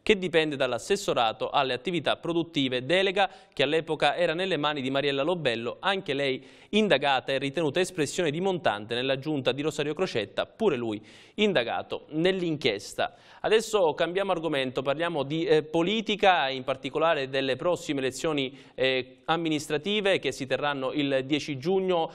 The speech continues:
Eh, tra i, i comuni che andranno al voto ci sarà anche, eh, Catania. Finita la parentesi per la presentazione delle liste,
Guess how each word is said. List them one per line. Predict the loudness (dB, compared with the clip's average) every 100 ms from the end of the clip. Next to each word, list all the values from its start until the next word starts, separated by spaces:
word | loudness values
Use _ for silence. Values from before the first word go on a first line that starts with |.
| -6
Eh, | 0 0 2
tra | 0
i, | 0 -2
i | -4
comuni | -4 0 0
che | 0
andranno | -2 -2
al | -2
voto | -2 -4
ci | -4
sarà | 0 0 0 -4 -12
anche, | -2 -2 -2 0 0 2
eh, | 0 0 -2 4
Catania. | 4 6 0 0 -2 -4
Finita | -2 -2 0 0 -2 -2
la | 0 0
parentesi | 2 -2 -2 -2 -4 -4
per | -2 0
la |
presentazione | -2 -4 -4 -4 -2 0
delle | 0 0
liste, | 0 -2 0 -2